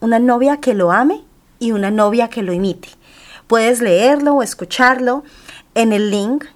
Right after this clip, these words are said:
que he dejado en mi página de Facebook o en w w w punto monica carvajal punto org.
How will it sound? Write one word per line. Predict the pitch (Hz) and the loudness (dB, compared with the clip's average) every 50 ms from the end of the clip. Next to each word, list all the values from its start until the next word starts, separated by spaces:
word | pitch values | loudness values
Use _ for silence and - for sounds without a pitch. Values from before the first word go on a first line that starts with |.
| - | -10
que | - 247 220 202 | -6 -2 -2 -2
he | |
dejado | 190 190 202 196 226 202 196 202 | -2 -2 -4 -2 -2 0 0 0
en | 214 | -2
mi | 220 202 | -2 -4
página | 214 - 190 170 202 202 202 196 | -4 -4 -4 -4 -6 -4 -4 -4
de | 196 190 | -6 -6
Facebook | 190 - 190 185 190 175 - - 220 277 359 392 - - - - - - - - - _ - | -6 -4 -4 -2 -4 -4 -2 -2 0 0 0 -2 -6 -12 -20 -20 -20 -20 -20 -20 -10 _ 0
o | 220 233 | 2 2
en | 226 220 220 214 | 2 2 0 -2
w | 214 202 226 220 - 202 196 196 | -2 -4 -4 -2 -2 -2 0 2
w | 190 185 185 185 180 190 | 2 2 2 0 0 2
w | 220 262 294 294 | 2 2 0 0
punto | - 233 247 247 247 - 226 | 0 -2 0 0 0 -2 -2
monica | 220 214 208 226 226 - 240 | 0 -2 -2 -2 -4 -6 -6
carvajal | - 240 208 185 180 160 - - 185 175 180 202 | -6 -6 -6 -6 -8 -8 -8 -4 -4 -4 -4 -4
punto | 196 - - 214 208 190 190 208 208 - - | -8 -8 -6 -4 -4 -4 -4 -4 -6 -6 -4
org. | 185 190 190 190 190 190 196 180 - - 175 156 | -4 -4 -2 -2 -2 -4 -6 -8 -8 -8 -8 -8